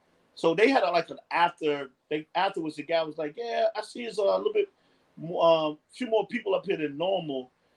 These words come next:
Can everyone introduce themselves?" So I introduced myself, you know, Ahmad Barrett, N B A scout,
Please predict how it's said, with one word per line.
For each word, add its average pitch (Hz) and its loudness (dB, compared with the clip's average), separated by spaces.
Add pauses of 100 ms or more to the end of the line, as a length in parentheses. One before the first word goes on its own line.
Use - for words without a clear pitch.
(160)
Can 156 -4
everyone 156 0
introduce 147 -4
themselves?" - -8
So 233 4
I 208 8
introduced 165 -2
myself, 147 4
you 147 -6
know, 131 2 (500)
Ahmad 151 4
Barrett, 147 2
N 147 -6
B 147 -4
A 143 -6
scout, 139 -4